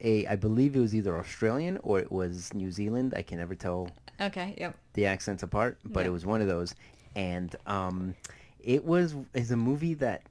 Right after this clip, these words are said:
Speaker 1: it's not outwardly being, um, like, it's not trying to be silly.
Speaker 2: Mm-hmm.
Speaker 1: Like, everyone in the movie is taking it as serious as possible.
Speaker 2: Okay.
Speaker 1: But, but, like,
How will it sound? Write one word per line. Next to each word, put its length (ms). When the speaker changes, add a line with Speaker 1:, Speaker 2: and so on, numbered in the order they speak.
Speaker 1:
it's 240
not 300
outwardly 720
being, 580
um, 640
like, 280
it's 140
not 180
trying 460
to 100
be 160
silly. 400
Speaker 2:
Mm-hmm. 280
Speaker 1:
Like, 240
everyone 440
in 60
the 80
movie 320
is 220
taking 420
it 140
as 160
serious 480
as 80
possible. 520
Speaker 2:
Okay. 200
Speaker 1:
But, 180
but, 320
like, 340